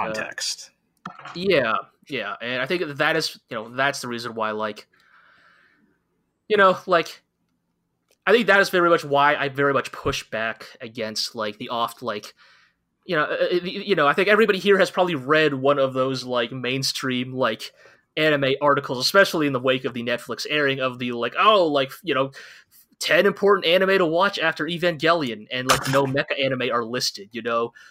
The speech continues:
Speaker 1: or, like, you know, "Oh, what are, like, five cool robot shows to watch after Evangelion?" And it lists, like, you know, fucking, like,
Speaker 2: <laughs>
Speaker 1: Code Geass and Gurren Lagann, you know?
Speaker 2: Well, the
Speaker 1: And it's like
Speaker 2: Yeah. Go ahead.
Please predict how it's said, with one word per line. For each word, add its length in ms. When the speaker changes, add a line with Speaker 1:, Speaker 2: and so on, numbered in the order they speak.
Speaker 1:
or, 220
like, 380
you 80
know, 200
"Oh, 280
what 160
are, 60
like, 180
five 440
cool 380
robot 360
shows 280
to 80
watch 260
after 200
Evangelion?" 760
And 100
it 100
lists, 400
like, 260
you 80
know, 240
fucking, 500
like, 200
Speaker 2:
<laughs> 0
Speaker 1:
Code 320
Geass 440
and 100
Gurren 240
Lagann, 600
you 100
know? 380
Speaker 2:
Well, 120
the 140
Speaker 1:
And 80
it's 180
like 220
Speaker 2:
Yeah. 420
Go 80
ahead. 240